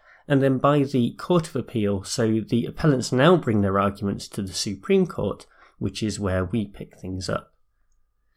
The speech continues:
The justices made a lot of points when discussing this case, but we can start with the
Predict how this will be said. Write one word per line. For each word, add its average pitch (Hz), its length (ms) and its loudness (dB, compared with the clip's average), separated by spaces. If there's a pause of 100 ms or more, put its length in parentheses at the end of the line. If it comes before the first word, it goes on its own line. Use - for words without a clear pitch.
The 147 80 -2
justices 196 540 2
made 131 260 4
a - 80 0
lot 120 140 2
of - 160 -8
points 135 340 0
when 110 120 0
discussing 107 460 -4
this 101 140 -4
case, - 240 -8
but - 160 -8
we 170 160 2
can 170 160 0
start 156 360 -2
with 120 240 -2
the 113 260 0